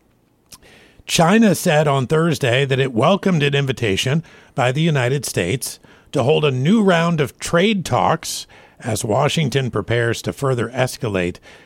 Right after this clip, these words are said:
the U S China trade war with tariffs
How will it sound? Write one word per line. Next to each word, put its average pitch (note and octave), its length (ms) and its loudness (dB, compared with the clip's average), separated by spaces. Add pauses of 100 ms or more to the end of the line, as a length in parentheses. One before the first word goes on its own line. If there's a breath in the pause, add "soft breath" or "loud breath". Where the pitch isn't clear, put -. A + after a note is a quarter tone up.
(140 loud breath)
the A2+ 80 -4
U A2+ 160 0
S A2+ 180 -2
China G#2 360 -4
trade D3 400 -2
war F#2 380 -2 (340 loud breath)
with G#2 240 -4
tariffs D#3+ 600 0